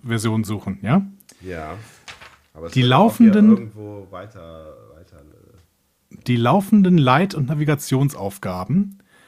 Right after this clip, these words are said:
Speaker 1: werden von einer gemischten Beratungsmannschaft aus zwölf Tursiops Truncatos und Truncatus Gili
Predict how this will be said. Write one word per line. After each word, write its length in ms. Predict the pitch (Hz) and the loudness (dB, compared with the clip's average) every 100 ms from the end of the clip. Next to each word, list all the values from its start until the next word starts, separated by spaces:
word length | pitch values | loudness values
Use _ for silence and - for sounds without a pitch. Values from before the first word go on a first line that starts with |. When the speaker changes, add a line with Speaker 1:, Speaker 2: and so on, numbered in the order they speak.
| _ _ | _ _
Speaker 1:
werden 340 | 107 127 180 202 | -4 -2 0 0
von 180 | 165 123 | -2 -2
einer 180 | 139 | -2
gemischten 560 | 127 123 180 - - 185 | 0 2 2 0 0 2
Beratungsmannschaft 1200 | 135 127 180 190 135 - 107 107 - 151 - - _ _ _ | 2 0 -2 -2 -6 -4 -6 -4 -4 -4 -6 -20 _ _ _
aus 380 | - 135 - - | -4 -4 -4 -12
zwölf 760 | - - 123 135 185 233 - _ _ - | -14 -8 0 4 4 2 -8 _ _ -8
Tursiops 640 | - 240 202 185 180 - | 0 2 4 2 0 -6
Truncatos 880 | - 165 - 180 190 131 147 - - _ _ _ | -4 -4 -2 -2 0 0 -2 -4 -14 _ _ _
und 360 | - 185 196 - _ _ | 2 2 2 -4 _ _
Truncatus 720 | - 165 - 151 175 170 - - | -4 -2 0 0 0 -2 -6 -4
Gili 460 | 196 196 117 147 | -2 2 0 0